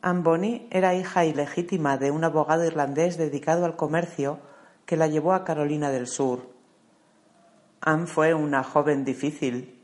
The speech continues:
y rebelde que continuamente se metía en problemas. Aburrida de la vida tranquila en la plantación de su padre, Anne buscó nuevas aventuras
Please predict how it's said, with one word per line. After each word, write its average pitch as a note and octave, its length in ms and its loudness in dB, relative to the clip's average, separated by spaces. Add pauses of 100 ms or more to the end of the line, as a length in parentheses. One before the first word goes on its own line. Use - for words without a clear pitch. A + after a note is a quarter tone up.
y D#3 80 0
rebelde D3 680 0 (540)
que F3+ 100 -2
continuamente G#3 920 0
se G#3+ 160 -2
metía G3 300 2
en F3+ 80 -2
problemas. C#3 840 -2 (920)
Aburrida C#3+ 600 2
de C3 100 -2
la C3 160 2
vida F3 640 0 (440)
tranquila C#3 840 0
en C#3 100 -4
la C#3+ 120 2
plantación C#3 720 0
de C3 100 0
su B2+ 200 -6
padre, C3+ 500 0 (640)
Anne G3 180 2
buscó F#3 320 2
nuevas F#3 340 2
aventuras C3 840 0